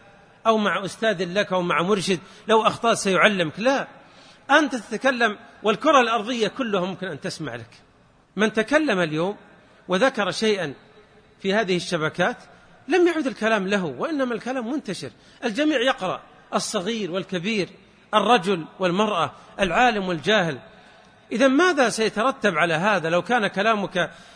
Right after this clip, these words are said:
فيه مغالطة وفيه خطأ؟ أنت الذي ستبوء بالإثم. ورب كلمة قالت لصاحبها: "دعني"،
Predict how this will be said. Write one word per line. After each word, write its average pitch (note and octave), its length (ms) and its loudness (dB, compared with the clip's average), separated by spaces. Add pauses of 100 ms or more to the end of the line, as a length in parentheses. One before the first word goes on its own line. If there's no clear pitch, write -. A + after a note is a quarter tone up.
فيه G#3+ 260 4
مغالطة F#3 560 2
وفيه D#3+ 320 -4
خطأ؟ D3+ 360 -10 (460)
أنت C4 260 -2
الذي F3+ 320 -4
ستبوء D#3+ 480 -6
بالإثم. C#3 360 -10 (460)
ورب G3 340 0
كلمة A3 380 2
قالت G#3 320 4
لصاحبها: E3 540 0
"دعني"، C#3+ 400 0